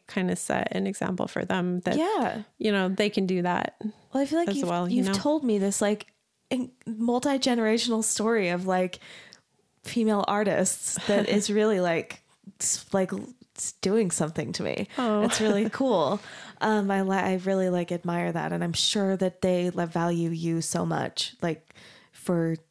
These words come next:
Speaker 2: showing that kind of example. That's, it's pretty important stuff, I think.
Speaker 1: <laughs>
Speaker 2: Um, so when you, so you went to grad school,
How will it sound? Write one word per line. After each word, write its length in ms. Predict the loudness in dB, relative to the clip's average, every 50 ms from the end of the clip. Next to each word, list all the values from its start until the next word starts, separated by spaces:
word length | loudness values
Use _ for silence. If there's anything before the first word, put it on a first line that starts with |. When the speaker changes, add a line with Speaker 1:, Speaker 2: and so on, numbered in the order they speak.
| _ -18 -12
Speaker 2:
showing 340 | -6 -2 0 0 2 2 0
that 140 | 0 -2 -4
kind 180 | -4 -4 -4 -2
of 60 | -2
example. 480 | -4 -4 -4 -4 -4 -4 -6 -8 -8 -8
That's, 420 | -8 -10 -6 -4 -4 -4 -4 -6 -12 _ _ _ _ _ _ _ _ _ _ -16
it's 160 | -12 -12 -12
pretty 400 | -10 -10 -6 -6 -2 -2 0 0
important 420 | 0 -2 0 0 0 0 2 0 -2
stuff, 340 | 0 0 2 2 2 0 0
I 120 | -2 0
think. 300 | 0 0 2 0 0 0 -2
Speaker 1:
<laughs> 100 | -4 -4 -6 -16 -20 -18 -14 -12 -12 -12 -12 -14 -16 -18 -20 -18 _ -2
Speaker 2:
Um, 300 | 0 2 2 2 0 -2 -2
so 280 | -2 0 2 2 2
when 200 | 2 2 2 0 0
you, 80 | -2 -2
so 180 | -2 0 2 2
you 140 | 2 2 2
went 180 | 0 0 0 -2
to 60 | -2
grad 300 | -2 -2 0 0 0 -2
school, 320 | -2 -2 0 0 0 2